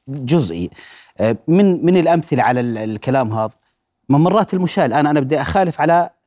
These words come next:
المشاة اللي بيقطعوا من أماكن غير مخصصة. هل إنه أمانة العاصمة، هل إنه البلديات قامت بدورها المطلوب منها بحيث إنه تحدد وبحيث تفصل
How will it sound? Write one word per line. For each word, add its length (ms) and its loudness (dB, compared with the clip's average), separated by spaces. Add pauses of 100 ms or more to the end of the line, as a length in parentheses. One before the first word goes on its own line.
المشاة 560 0
اللي 140 0
بيقطعوا 400 0
من 180 0
أماكن 400 -2
غير 180 -2
مخصصة. 500 -10
هل 180 0
إنه 460 0 (400)
أمانة 340 0
العاصمة، 420 -2
هل 200 -6
إنه 160 -2
البلديات 640 -4
قامت 460 -2
بدورها 420 -2
المطلوب 440 -6
منها 220 -4
بحيث 360 -8
إنه 120 -2
تحدد 480 -6 (420)
وبحيث 440 -2 (240)
تفصل 380 -2